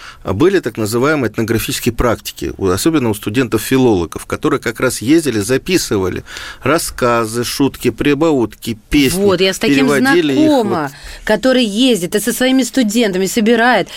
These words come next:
Speaker 2: и он у меня несколько раз был в гостях в эфире, и такие вещи рассказывал, что вот, знаете, сидишь вот так, рот открываешь и не закрываешь от удивления, потому что вот, ну,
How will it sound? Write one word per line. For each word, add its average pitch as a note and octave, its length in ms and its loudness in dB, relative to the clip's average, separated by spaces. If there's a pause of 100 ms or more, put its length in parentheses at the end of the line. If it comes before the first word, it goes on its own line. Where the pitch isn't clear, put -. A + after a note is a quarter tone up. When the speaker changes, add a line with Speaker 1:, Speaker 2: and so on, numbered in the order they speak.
(220)
Speaker 2:
и A3 100 4
он A#3 120 4
у - 20 4
меня A#3+ 220 4
несколько A#3 360 -2
раз A3+ 160 2
был A3 160 0
в G3+ 60 -4
гостях A3 560 0
в F3+ 80 -2
эфире, E3+ 340 0 (320)
и A3+ 80 2
такие C#4+ 380 2
вещи C4 260 2
рассказывал, G#3 540 0
что A3+ 180 -2
вот, A3 100 0
знаете, B3+ 240 0
сидишь B3+ 440 0
вот A#3+ 100 -2
так, G3 160 0 (380)
рот C4 240 2
открываешь B3 720 0
и A#3 100 0
не B3 140 6
закрываешь C4 500 2
от - 100 -12
удивления, G3+ 340 0
потому F#3 200 -2
что F#3 200 -2
вот, G#3 260 0
ну, G#3+ 480 4